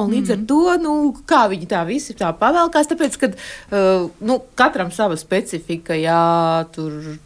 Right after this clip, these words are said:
Speaker 1: attiecībā uz kaut kādām lietām, prasībām, mērķiem, jā, bet ir lietas, kas ir kopīgas un kas sāp, nu,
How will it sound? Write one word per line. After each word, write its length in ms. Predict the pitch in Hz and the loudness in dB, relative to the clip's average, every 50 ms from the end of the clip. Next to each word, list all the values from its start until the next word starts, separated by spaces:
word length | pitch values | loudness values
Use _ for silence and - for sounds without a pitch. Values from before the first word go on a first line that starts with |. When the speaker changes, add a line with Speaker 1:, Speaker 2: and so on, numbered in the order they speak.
| _ _ _ _ _ _ _ - - - | _ _ _ _ _ _ _ -20 -8 -2
Speaker 1:
attiecībā 580 | - 196 190 - 180 165 165 - 190 160 160 | 0 0 2 2 0 0 0 0 2 2 4
uz 100 | 156 156 | 2 4
kaut 200 | - 208 185 175 - | 4 4 2 4 4
kādām 320 | 185 170 156 170 160 156 | 2 2 2 0 0 0
lietām, 340 | 185 190 175 175 160 151 156 | 0 -2 -2 -2 -2 -4 -2
prasībām, 600 | - 165 180 - - - 170 151 160 170 175 190 | 0 0 0 0 0 -2 -4 -2 0 0 0 2
mērķiem, 540 | 233 381 453 494 480 - - 220 190 180 202 | 2 2 2 2 0 -2 -4 -2 -2 -2 -2
jā, 20 | - - - - - - - - 175 156 160 - | -4 -6 -10 -12 -14 -8 -4 -2 -2 -2 -2 2
bet 360 | - 254 247 233 254 240 - - _ - - _ _ _ _ _ _ _ _ _ - | 4 4 4 4 2 -2 -4 -12 _ -20 -20 _ _ _ _ _ _ _ _ _ 0
ir 140 | 262 359 381 | 0 0 2
lietas, 440 | 262 262 330 381 339 - - - - | 0 0 0 0 -2 -2 -4 -8 -6
kas 160 | 311 302 - | -6 -6 -4
ir 80 | 302 233 | -6 -6
kopīgas 580 | - - - 339 359 - 392 381 311 - - - | -6 -2 -2 -2 0 4 2 2 2 2 0 -2
un 80 | 359 | 0
kas 240 | 359 392 370 - - | 0 0 -2 0 0
sāp, 300 | - 440 392 285 - - | 2 4 4 4 2 0
nu, 400 | 185 175 175 185 196 208 220 214 | -4 -4 -2 -2 -2 -2 -4 -4